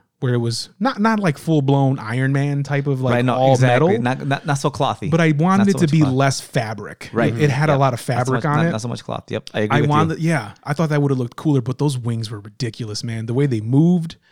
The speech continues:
Speaker 1: the way he used them to fight, 'cause obviously he's not superpowered. Sam isn't. And, uh, I thought it was nice, the, the way they choreographed the fights where he's, like, incorporating the wings and all kinds of different ways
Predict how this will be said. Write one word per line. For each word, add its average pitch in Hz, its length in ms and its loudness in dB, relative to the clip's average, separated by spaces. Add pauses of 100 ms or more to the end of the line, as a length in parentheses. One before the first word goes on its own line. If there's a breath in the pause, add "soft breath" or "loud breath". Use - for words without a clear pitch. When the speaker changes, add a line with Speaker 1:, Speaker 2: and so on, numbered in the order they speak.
(180 soft breath)
Speaker 1:
the 131 120 -6
way 143 140 2
he 143 120 -2
used 135 380 -2
them 147 140 0
to 110 100 -10
fight, 143 460 -4
'cause 135 160 -4
obviously 135 320 -2
he's 123 140 -8
not 113 160 -8
superpowered. 123 800 -8
Sam 127 300 -4
isn't. 104 320 -10 (380)
And, 113 420 -8
uh, 110 300 -8
I 135 80 -2
thought 131 180 0
it 123 40 0
was 113 140 -6
nice, 107 220 -8
the, 117 160 -8
the 113 120 -4
way 139 120 0
they 113 120 -6
choreographed 123 640 -2
the 110 60 -14
fights - 540 -10
where 117 140 -8
he's, 117 280 -10
like, 107 240 -14
incorporating 123 640 -4
the 113 60 -4
wings 113 800 -6
and 117 240 -12
all 127 240 -2
kinds 123 300 -6
of 117 60 -6
different 117 300 -6
ways 110 400 -6